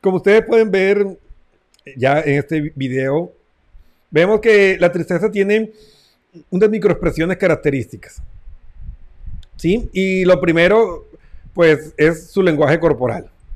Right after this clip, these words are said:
Em, la tristeza tiene, em, sus características muy particulares.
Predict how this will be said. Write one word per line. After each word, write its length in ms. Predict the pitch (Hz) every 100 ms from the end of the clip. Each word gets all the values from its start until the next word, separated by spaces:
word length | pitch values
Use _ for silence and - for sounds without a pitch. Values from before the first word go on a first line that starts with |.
| - _ - - - - - - - - - - _ _ - -
Em, 540 | 180 180 180 170 180
la 160 | 180 180
tristeza 480 | 180 - 185 196 208
tiene, 640 | 185 185 202 196 190 165
em, 400 | 151 143 139 135 131 - - -
sus 220 | - - -
características 800 | 185 175 170 170 160 180 220 233 - - _ _
muy 260 | 156 165 175
particulares. 800 | 185 175 180 165 151 151 220